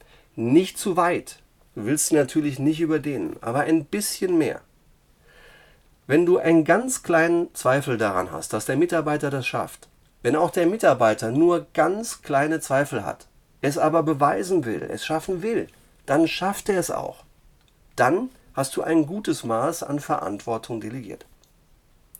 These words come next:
Und dritter Tipp, immer Rollen und Verantwortlichkeiten klären. Und beim Delegieren bitte nicht einfach nur grobe Themen,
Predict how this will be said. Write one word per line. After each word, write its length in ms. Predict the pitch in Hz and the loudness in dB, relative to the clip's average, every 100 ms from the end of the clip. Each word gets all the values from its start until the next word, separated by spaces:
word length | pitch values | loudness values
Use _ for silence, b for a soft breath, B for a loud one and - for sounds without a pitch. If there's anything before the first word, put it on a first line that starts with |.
| - | -16
Und 220 | 92 - | -14 -8
dritter 280 | 120 165 175 | -6 -2 -4
Tipp, 260 | - 165 - _ _ _ _ - | -2 -6 -6 _ _ _ _ 0
immer 380 | 147 175 247 254 _ 113 | 4 4 2 -6 _ -6
Rollen 480 | 101 123 147 175 190 b b b | -2 0 2 0 -4 b b b
und 240 | - 123 127 | -4 -4 -4
Verantwortlichkeiten 1200 | - 139 139 143 107 95 - - 95 85 - - | -6 -4 -4 -4 -8 -10 -14 -14 -12 -12 -12 -18
klären. 420 | - - - - - _ _ _ _ b b b b b b | -14 -16 -16 -20 -20 _ _ _ _ b b b b b b
Und 120 | 117 | -2
beim 180 | 135 147 | 2 4
Delegieren 580 | 160 165 156 196 180 165 | 4 4 2 0 2 2
bitte 220 | 170 165 | 2 2
nicht 260 | 165 233 220 | 2 0 -4
einfach 260 | 185 175 | 0 0
nur 220 | 156 170 | 2 0
grobe 460 | 117 117 175 170 165 | -2 0 2 2 -2
Themen, 500 | - 165 349 90 | -4 -2 0 -2